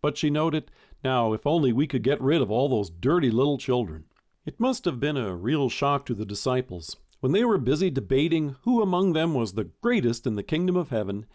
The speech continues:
and asked Jesus to settle their debate. Our Savior didn't point to any one of them. Instead, we hear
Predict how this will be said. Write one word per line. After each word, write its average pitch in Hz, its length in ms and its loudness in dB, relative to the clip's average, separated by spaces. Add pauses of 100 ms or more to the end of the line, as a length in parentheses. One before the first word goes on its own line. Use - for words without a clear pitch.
and 113 160 -2
asked 135 340 -2
Jesus 113 500 0
to 101 120 -10
settle 147 320 0
their 127 180 2
debate. 123 440 0 (180)
Our 110 140 -6
Savior 185 400 0
didn't 151 240 -2
point 143 320 -2
to 117 160 -4 (100)
any 170 260 0
one 196 280 2
of 110 140 -4
them. 78 260 -10 (240)
Instead, 147 720 0
we 113 160 -2
hear 143 440 -2